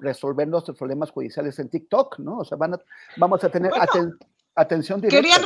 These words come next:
Speaker 2: reforma judicial o no? También ningún chile les embona a ustedes, de veras.
Speaker 1: <laughs>
Speaker 2: Ahí está.
Speaker 1: Oye, pero, a ver, es que fi-, finalmente,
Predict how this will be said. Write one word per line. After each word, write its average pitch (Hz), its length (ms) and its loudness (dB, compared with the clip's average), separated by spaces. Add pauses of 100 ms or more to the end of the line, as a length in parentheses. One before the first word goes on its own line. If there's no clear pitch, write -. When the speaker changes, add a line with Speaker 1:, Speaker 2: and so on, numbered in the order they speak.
Speaker 2:
reforma 349 340 2
judicial 285 540 -4
o 302 60 -2
no? 320 180 -6
También 254 320 -6
ningún 262 260 -6
chile 262 220 -10
les 214 180 -10
embona 214 360 -8
a - 20 -10
ustedes, 220 340 -10
de 170 100 -8
veras. 156 400 -12
Speaker 1:
<laughs> - 60 -10 (840)
Speaker 2:
Ahí 320 180 4
está. 269 300 6 (2250)
Speaker 1:
Oye, 247 260 2
pero, 240 320 8
a 202 60 2
ver, 240 160 -2
es 240 180 -2
que 302 120 -6
fi-, - 260 -8
finalmente, 277 600 -6